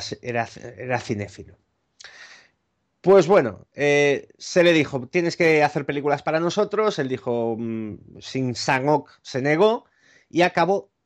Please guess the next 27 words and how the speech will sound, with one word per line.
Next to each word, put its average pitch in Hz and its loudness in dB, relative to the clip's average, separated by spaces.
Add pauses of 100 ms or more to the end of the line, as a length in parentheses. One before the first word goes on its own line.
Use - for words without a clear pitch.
durante 160 0
cinco 220 0
años 170 -2 (240)
en 139 -6
un 160 -4
campo 143 -2
de 117 -2
concentración. 104 -12 (1000)
Y 131 0
esta 151 2
es 147 0
la 135 0
parte 139 0
más, 127 -6 (320)
más 127 -6
dura 135 0
de 123 -2
la 104 -6
historia. - -16 (1600)
De 165 4
todas 262 4
formas, 104 -4 (200)
algo 240 2
debía 190 4
tener 170 0
este 143 0
hombre 131 -4